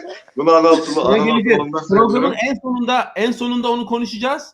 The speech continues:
Speaker 2: Ee,
Speaker 1: Tabii onu
Speaker 2: şimdi
Speaker 1: konuşacağız aynen. Burada yeri gelmişken söyleyeyim dedim. Aslında benim için çok keyifli bir maçtı. Güzel pozisyonlar vardı. Çok da güzel aktı. Ya şu ısı haritalarının verdiği perspektif keşke Picasso yasa-, yasa-, böyle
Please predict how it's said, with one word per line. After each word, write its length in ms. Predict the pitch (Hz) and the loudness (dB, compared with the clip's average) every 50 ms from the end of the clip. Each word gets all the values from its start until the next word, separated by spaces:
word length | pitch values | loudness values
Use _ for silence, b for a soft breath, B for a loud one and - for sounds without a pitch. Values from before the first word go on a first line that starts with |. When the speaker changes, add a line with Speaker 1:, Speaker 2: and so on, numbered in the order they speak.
| _ | _
Speaker 2:
Ee, 260 | - 175 180 180 175 175 | -14 -10 -8 -6 -2 0
Speaker 1:
Tabii 180 | 131 170 165 | 0 2 4
onu 120 | 127 131 151 | 4 2 2
Speaker 2:
şimdi 120 | 160 160 | 2 2
Speaker 1:
konuşacağız 440 | 156 160 - - - - 165 139 123 | 2 2 2 0 -2 -2 -2 0 0
aynen. 380 | 131 131 127 123 147 175 180 - - _ _ _ _ _ _ - | 2 0 0 0 0 -2 -2 -4 -10 _ _ _ _ _ _ -12
Burada 260 | 101 127 135 135 147 | -8 -8 -4 -4 -2
yeri 260 | 139 135 135 135 139 131 | -2 -2 -2 -2 -2 -2
gelmişken 560 | 131 135 135 139 135 131 - - 135 120 110 | -2 -2 -2 -4 -6 -10 -6 -2 -2 -2 -2
söyleyeyim 400 | - - 117 110 107 110 110 107 | -4 -8 -8 -8 -8 -8 -8 -8
dedim. 360 | 110 120 151 175 190 B B B B _ - | -8 -6 -6 -6 -6 B B B B _ -4
Aslında 380 | 95 120 135 135 156 190 185 | -2 -2 -2 0 0 2 4
benim 160 | 185 190 190 | 4 4 4
için 160 | 185 185 - - | 2 -2 -2 0
çok 220 | 190 180 175 180 | 2 2 2 2
keyifli 320 | - 165 156 156 151 143 | 0 0 0 0 -2 -4
bir 80 | 147 135 | -6 -4
maçtı. 320 | 123 113 107 - - - | -4 -4 -4 -6 -8 -12
Güzel 320 | 107 101 107 123 147 143 143 | -14 -8 -2 0 0 0 0
pozisyonlar 540 | 143 131 131 123 - 131 123 120 123 131 123 | 0 0 -2 0 0 -2 -2 0 0 0 0
vardı. 380 | 117 110 107 101 98 92 110 113 117 - | 2 0 0 0 -2 -4 -8 -8 -10 -8
Çok 240 | - 139 135 131 123 | -4 -4 -4 -4 -4
da 40 | 127 | -6
güzel 340 | 120 117 117 131 127 123 113 | -8 -2 0 2 2 2 2
aktı. 360 | 107 - - - 113 117 117 b b b b _ - | 0 -4 -6 -6 -6 -6 -6 b b b b _ 0
Ya 200 | 139 139 139 135 | 0 2 2 0
şu 160 | - 175 165 | 0 0 0
ısı 180 | 160 156 - 175 | 0 2 4 6
haritalarının 720 | 175 160 165 160 160 160 160 160 160 160 160 160 160 160 - _ _ _ _ - | 6 6 6 4 4 4 6 4 4 2 0 -2 -4 -6 -10 _ _ _ _ -2
verdiği 460 | 104 127 131 143 143 143 151 156 156 | 2 2 2 2 2 0 -2 -2 0
perspektif 600 | - 151 151 151 151 - 151 151 151 - 151 156 | 0 0 0 0 -2 -4 -6 -6 -6 -8 -12 -10
keşke 340 | - 160 147 147 - - - | -8 -8 -8 -6 -6 -8 -10
Picasso 400 | - 123 - 156 147 - - 147 | -10 -6 -4 -4 -4 -2 -4 -6
yasa-, 200 | 143 139 139 139 131 - - | -6 -6 -6 -8 -12 -12 -6
yasa-, 280 | - 131 135 135 139 139 131 - - _ | -4 -4 -2 -2 -4 -6 -8 -10 -14 _
böyle 360 | _ 135 135 139 135 135 127 | _ 0 4 4 4 4 2